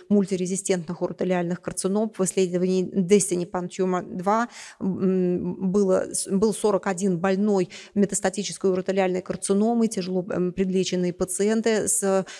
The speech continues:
гиперэкспрессией хер два. При этом, э, частота контроля над опухолью при использовании трастузумаба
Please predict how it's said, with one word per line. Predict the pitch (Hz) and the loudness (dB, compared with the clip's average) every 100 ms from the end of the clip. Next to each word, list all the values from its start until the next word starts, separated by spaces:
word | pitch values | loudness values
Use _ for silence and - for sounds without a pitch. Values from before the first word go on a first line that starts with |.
| - | -2
гиперэкспрессией | 196 202 196 185 - 202 180 - 180 175 | 0 2 0 -2 -2 0 0 0 0 -2
хер | - 180 175 | 0 -2 -2
два. | 180 214 233 - - - | 0 0 0 -6 -20 -4
При | - 208 | 4 6
этом, | 190 196 190 - | 6 2 0 0
э, | - 180 180 | 0 2 2
частота | 175 185 190 190 | -2 -2 -2 0
контроля | 180 185 190 202 180 | -2 -2 0 0 2
над | 185 185 | 2 2
опухолью | 226 190 - 208 | 0 0 2 2
при | 190 190 | 2 -2
использовании | 180 - 202 175 180 185 | -2 -2 -2 0 0 -2
трастузумаба | 180 175 190 185 196 196 180 175 | -2 -4 -4 0 0 2 2 -2